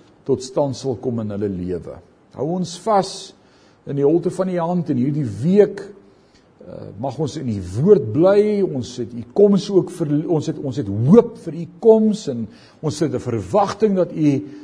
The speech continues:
binnekort gaan kom om ons te kom haal, en ons wil sommer net vanaand afsluit met hierdie woorde, "Maranatha." Jesus kom.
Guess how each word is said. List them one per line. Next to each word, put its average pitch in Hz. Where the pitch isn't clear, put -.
binnekort 247
gaan 143
kom 151
om 135
ons 120
te -
kom 117
haal, 120
en 95
ons 131
wil 143
sommer 151
net 147
vanaand 123
afsluit 147
met 123
hierdie 113
woorde, 120
"Maranatha." 113
Jesus 117
kom. 87